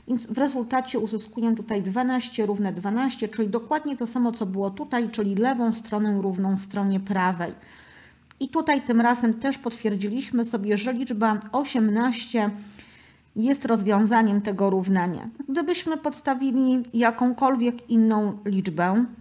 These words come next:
ze zbioru liczb rzeczywistych, no to wyjdzie nam tutaj lewa strona równa od strony prawej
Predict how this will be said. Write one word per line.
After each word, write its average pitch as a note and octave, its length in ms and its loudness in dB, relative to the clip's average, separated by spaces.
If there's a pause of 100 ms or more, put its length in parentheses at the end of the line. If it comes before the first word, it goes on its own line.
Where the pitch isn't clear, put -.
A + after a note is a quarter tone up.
(160)
ze G3+ 200 0
zbioru G#3+ 360 2
liczb G3+ 220 -4
rzeczywistych, G3 880 -2 (440)
no - 60 -10
to E4 140 2
wyjdzie C4+ 300 0
nam A#3+ 200 6
tutaj A3+ 300 2
lewa A3 300 2
strona G3 440 2
równa B3 600 2
od A3+ 180 -2
strony A3 420 2
prawej G#3 560 2